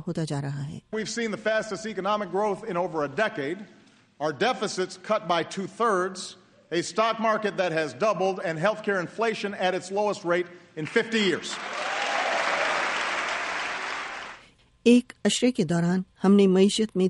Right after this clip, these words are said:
Speaker 1: تیز ترین ترقی دیکھی ہے۔ ہمارا خسارہ دو تہائی کم ہوا ہے۔ حصص کی مارکیٹ میں دگنا اضافہ ہوا ہے اور صحت عامہ کا افراط زر پچاس سال میں اپنی کم ترین سطح پر ہے۔ یہ ایک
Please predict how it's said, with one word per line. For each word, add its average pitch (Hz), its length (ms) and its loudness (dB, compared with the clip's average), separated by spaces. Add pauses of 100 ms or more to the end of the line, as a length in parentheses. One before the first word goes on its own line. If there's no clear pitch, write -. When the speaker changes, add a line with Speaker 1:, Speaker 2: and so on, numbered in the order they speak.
Speaker 1:
تیز 185 280 6
ترین 185 280 4
ترقی 156 460 0
دیکھی 143 280 -4
ہے۔ - 120 -8 (460)
ہمارا 214 300 8
خسارہ 190 360 2 (340)
دو 214 200 8
تہائی 170 380 0
کم 156 260 0 (100)
ہوا 151 180 -4
ہے۔ - 200 -12 (460)
حصص 185 280 2
کی 175 120 0
مارکیٹ 170 420 2
میں 175 140 4
دگنا 160 340 0
اضافہ 160 360 0
ہوا 196 280 2
ہے 220 120 4 (260)
اور 202 120 6
صحت 180 360 4
عامہ 160 340 4
کا - 80 -2
افراط 170 340 0 (100)
زر 196 140 4 (360)
پچاس 220 380 4
سال 147 220 2
میں 156 160 0 (240)
اپنی 180 280 2
کم 175 260 4
ترین 180 400 4
سطح 151 360 0
پر 147 100 -2 (100)
ہے۔ 180 100 -2 (460)
یہ 165 180 2 (100)
ایک 160 300 -4